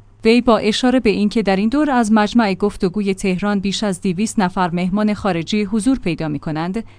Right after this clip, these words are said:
ادامه داد: «یکی از اندیشکده‌هایی که در این مجمع شرکت می‌کند، مؤسسهٔ بسیار معتبر و مشهور پاگوواش است که در حوزهٔ بحث‌های مطالعات مربوط به خلع سلاح در عرصهٔ بین‌المللی فعالیت دارد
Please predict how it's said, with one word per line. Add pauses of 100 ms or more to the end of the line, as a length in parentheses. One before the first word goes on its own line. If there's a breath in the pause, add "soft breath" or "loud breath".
ادامه
داد: (260 soft breath)
«یکی
از
اندیشکده‌هایی
که
در
این
مجمع
شرکت
می‌کند، (200 soft breath)
مؤسسهٔ
بسیار
معتبر (180)
و
مشهور
پاگوواش
است
که
در
حوزهٔ
بحث‌های
مطالعات
مربوط
به
خلع
سلاح
در
عرصهٔ
بین‌المللی
فعالیت
دارد